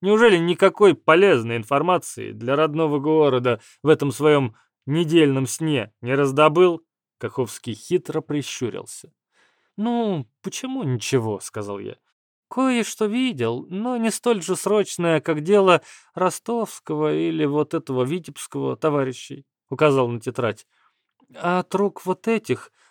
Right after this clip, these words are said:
продолжают гибнуть люди, а наши преступники преспокойно подождут, пока вы, дядя Юра, их поймаете. С моей помощью или без нее». «Ага», — сказал Каховский. «Значит, ты и про наши городские дела мне тоже можешь что-то рассказать.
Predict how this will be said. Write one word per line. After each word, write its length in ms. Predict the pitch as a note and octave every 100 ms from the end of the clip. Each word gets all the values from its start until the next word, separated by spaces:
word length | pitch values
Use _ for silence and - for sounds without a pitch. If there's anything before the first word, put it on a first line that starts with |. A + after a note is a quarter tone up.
| _
продолжают 640 | C3+ C#3+ E3 D#3+ F#3+ E3
гибнуть 420 | D3+ F#3 E3 D#3
люди, 460 | F3 F3+ B2+ A2 G#2 _ _ _
а 240 | D#3 D3+ D3+
наши 320 | F#3 - -
преступники 680 | D3+ D3 E3+ D3+ D3 C3+ C#3
преспокойно 640 | C#3+ C#3 D#3+ D3+ G3 D#3+
подождут, 600 | A#2 A#2+ A#2+ A#2 B2+ A#2+ _ _ _ _
пока 380 | D#3+ D3+ E3+
вы, 360 | D3+ F#3+ F#3+ C3+
дядя 340 | C#3+ E3 C3+
Юра, 300 | C#3 C3 B2
их 100 | C#3
поймаете. 640 | - E3 E3+ D#3 G#2+ - - _ _
С 100 | -
моей 220 | E3+ A#3
помощью 680 | A#3+ G#3+ G#3 D3 - C3+ C3+
или 180 | D#3+ F3
без 200 | E3 D3+
нее». 380 | D3+ C#3 C3+ C3+ _ _ _ _ -
«Ага», — 680 | A2 A2+ A2 A2+ A2 F#2+ -
сказал 380 | - G#2 G2 G2+
Каховский. 680 | - - - - - - - _ _ _ -
«Значит, 580 | A2 C3 D3+ D#3 D3 -
ты 220 | D3 D3
и 20 |
про 260 | D3 C#3+ D3
наши 600 | D#3+ D3 A2 - G#2+ G#2
городские 600 | A#2+ C3+ C#3 - D3+ A#2+
дела 260 | A2 G#2+ G#2
мне 160 | A2
тоже 320 | G#2+ A2 G2+
можешь 340 | G2+ G2+ G2 -
что-то 300 | - G#2 G#2+
рассказать. 680 | G#2+ - A2 G2+ C#2 -